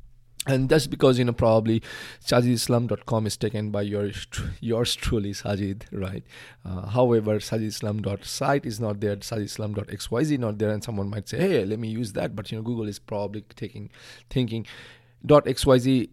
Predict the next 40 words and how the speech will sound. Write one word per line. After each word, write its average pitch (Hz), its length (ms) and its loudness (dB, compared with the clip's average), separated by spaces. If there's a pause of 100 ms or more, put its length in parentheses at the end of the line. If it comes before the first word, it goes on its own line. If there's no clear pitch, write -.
(380)
kinda 185 460 2
loosely 143 460 2
correlates 135 640 2
with 120 120 -4
spam, 131 540 -2
so - 160 -4
Google 123 320 0
is 113 100 -4
gonna 113 160 -4
also 110 220 -8
start 107 380 -6
to 107 100 -4
avoid 101 480 -2
you, 104 300 -2
like, 98 220 -8
that - 220 -14
way. - 160 -12 (540)
Uh, 90 180 -8
that's 120 280 -2
all 135 320 2
it 135 160 -4
matters, 113 360 -4
and 107 160 -4
that's 113 220 -4
what 110 100 -4
I, 107 140 0
the 107 160 -6
main 110 380 -2
gist 107 320 -4
of 101 260 -6
this 101 220 -4
update 113 500 -10
was. - 380 -12 (2000)
Next 202 360 4
up, 180 440 4
Google 170 320 10
has 135 260 6
launched 131 380 4
Product 127 320 6
Studio. 151 600 4